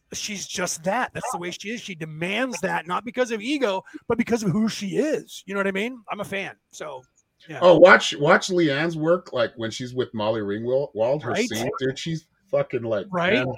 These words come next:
Speaker 2: down, like, you could just tell Leanne has, like, a lot more presence and a lot more, she's a lot more
Speaker 1: Agreed.
Speaker 2: tougher.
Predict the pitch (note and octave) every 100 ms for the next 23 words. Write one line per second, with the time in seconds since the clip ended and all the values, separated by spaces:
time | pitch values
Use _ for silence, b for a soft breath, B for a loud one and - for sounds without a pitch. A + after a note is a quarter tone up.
0 | - B2 B2 A2+ G2+ - _ _ _ _
1 | - E3 F3+ F3 - E3+ D#3+ C3 B2+ B2
2 | B2 A2+ G#2+ G#2+ G#2 A2 A2 A#2 G#2 -
3 | A#2 A#2+ A#2 - G2+ G2+ G#2 G#2 G2 G2+
4 | G2+ G#2 G2+ - G#3+ A3+